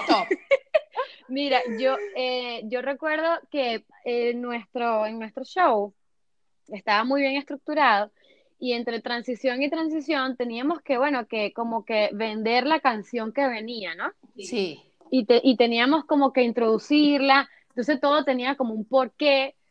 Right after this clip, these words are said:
Speaker 2: pero había momentos en que teníamos que cortarlo, o sea, nos mandaban a cortarlo y mira,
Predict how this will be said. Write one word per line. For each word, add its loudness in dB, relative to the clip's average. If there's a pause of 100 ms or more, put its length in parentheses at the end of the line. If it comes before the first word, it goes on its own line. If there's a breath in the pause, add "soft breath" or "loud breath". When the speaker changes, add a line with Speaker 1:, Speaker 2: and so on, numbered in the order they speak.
(120)
Speaker 2:
pero 0
había 0
momentos -4 (140)
en -8
que -2
teníamos -4
que -4
cortarlo, 0
o -16
sea, -4
nos -12
mandaban -4
a -12
cortarlo -2 (520)
y 0
mira, 2